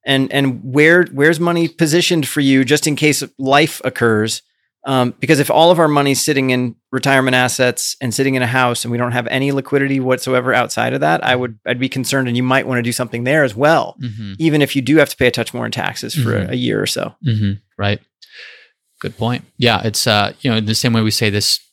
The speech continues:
Speaker 2: this cannot be advice 'cause we don't know the full financial picture. What goes along with that is the, the feedback that we are providing ties into every other area of anyone's financial life. So whether that's liquidity or short-term savings or the goals that you have or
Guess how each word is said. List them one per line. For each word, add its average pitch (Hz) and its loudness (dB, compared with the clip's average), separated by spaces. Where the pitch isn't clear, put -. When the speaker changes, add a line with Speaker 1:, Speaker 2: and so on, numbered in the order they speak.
Speaker 2:
this 117 0
cannot 107 -2
be 107 0
advice 98 0
'cause - -8
we 107 2
don't 104 2
know 101 2
the 98 0
full 101 0
financial 98 -2
picture. 107 -4
What 117 2
goes 117 2
along 104 2
with 117 0
that 101 2
is 98 -4
the, 110 0
the 113 -2
feedback 110 -6
that - -6
we 101 2
are 113 4
providing 95 -2
ties 101 0
into 95 -2
every 98 -2
other 139 2
area 92 -2
of 104 -2
anyone's 95 2
financial 90 -6
life. - -14
So 90 -4
whether 92 -8
that's - -6
liquidity 110 2
or 90 -2
short-term 110 -2
savings 101 -2
or 87 -10
the - -16
goals 110 0
that 113 -2
you 101 -4
have 101 -4
or 95 -12